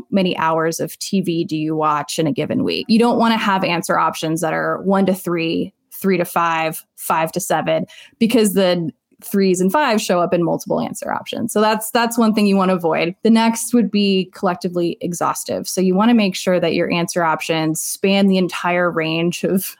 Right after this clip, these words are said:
of the possibilities of human behavior. So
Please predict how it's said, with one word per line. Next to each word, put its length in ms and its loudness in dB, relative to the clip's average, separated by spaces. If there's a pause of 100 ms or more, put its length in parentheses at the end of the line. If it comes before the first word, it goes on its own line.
of 240 2
the 100 2
possibilities 1000 2 (140)
of 340 0
human 640 0 (140)
behavior. 500 0
So 580 2